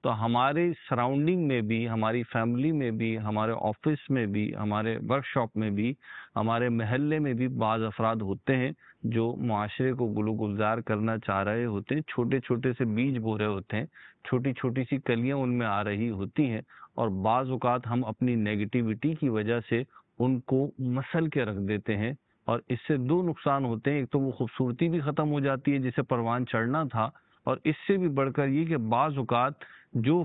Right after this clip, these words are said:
फ़र्द ये सारे काम करने की कोशिश कर रहा होता है वो demotivate हो जाता है और फिर उसको मज़ीद यारा नहीं रहता कि मैं मज़ीद करूँ। तो बहरहाल हमने क्या करना है, अच्छी यादें भी छोड़नी है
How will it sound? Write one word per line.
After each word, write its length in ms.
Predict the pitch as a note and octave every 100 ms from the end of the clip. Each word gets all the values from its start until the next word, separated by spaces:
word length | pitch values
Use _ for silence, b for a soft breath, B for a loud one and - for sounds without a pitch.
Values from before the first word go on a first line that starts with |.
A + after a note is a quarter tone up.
| -
फ़र्द 240 | - F#3 E3
ये 140 | E3
सारे 280 | C3+ B2+ B2+
काम 260 | A#2+ B2 B2+
करने 280 | B2+ B2 B2+
की 80 | B2
कोशिश 420 | - A#2+ - D3
कर 160 | - C3+
रहा 140 | B2
होता 200 | A#2 A#2+
है 60 | B2+
वो 220 | A#2+ G3+ E3
demotivate 760 | B2 D3 E3+ C#3+ C3+ C3 D3 A#2+
हो 100 | A#2+
जाता 320 | A2 G#2+ A2
है 140 | A#2 D#3+ _ _ _
और 120 | G#2+ A#2 -
फिर 120 | E3
उसको 440 | D#3+ - - C#3+ C3+
मज़ीद 380 | B2 A2+ C#3 C3+
यारा 320 | B2+ A#2 B2+
नहीं 220 | A#2 C3 A#2
रहता 260 | A2 A2+
कि 120 | A2
मैं 140 | A2+ G#2+
मज़ीद 260 | G2+ G#2+ G2
करूँ। 260 | F#2 G2
तो 100 | G#2+
बहरहाल 340 | G#2+ A#2 D3+ B2+
हमने 260 | A#2+ D#3
क्या 160 | E3 E3
करना 280 | D#3 C#3 E3
है, 60 | -
अच्छी 340 | A#2+ - C#3
यादें 260 | A#2+ A2+ C#3
भी 100 | D#3
छोड़नी 420 | - D#3+ D#3
है 60 | D#3+